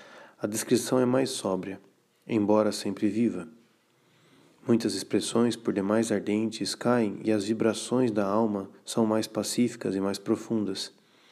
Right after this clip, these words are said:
Os detalhes característicos são colocados em deta-, destaque e tudo se inscreve numa perspectiva que, doravante, a santa descobre completamente.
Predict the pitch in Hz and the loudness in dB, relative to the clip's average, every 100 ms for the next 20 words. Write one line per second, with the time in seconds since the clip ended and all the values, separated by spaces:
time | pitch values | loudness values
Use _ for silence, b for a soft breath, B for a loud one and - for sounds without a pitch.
0 | b b b b b - 98 110 110 107 | b b b b b -4 2 2 2 0
1 | 104 - 104 - 104 107 107 - 98 - | -2 -2 -4 0 0 0 -2 -8 -8 -8
2 | B B B - 117 135 131 123 107 107 | B B B 0 2 4 2 0 -4 -2
3 | 107 101 98 - - 104 98 - 117 113 | -4 -2 -4 -8 -4 -2 -2 0 0 2
4 | - 95 - - B B B - 117 147 | -2 -6 -6 -20 B B B -4 0 2
5 | 143 - 117 - - 107 113 101 101 107 | 0 -2 -4 -4 -2 0 0 -2 -2 -2
6 | 104 113 110 - 107 - - 120 110 98 | 0 0 -2 -2 -6 -6 -2 0 0 -4
7 | - 98 101 90 104 123 - - B B | -4 0 0 0 -2 -2 -6 -14 B B
8 | - 110 - 117 117 117 - - 107 104 | -4 -2 0 0 0 -2 -2 -2 0 -2
9 | - 135 135 117 107 92 90 - - | -2 -2 0 -2 -2 -6 -8 -12 -16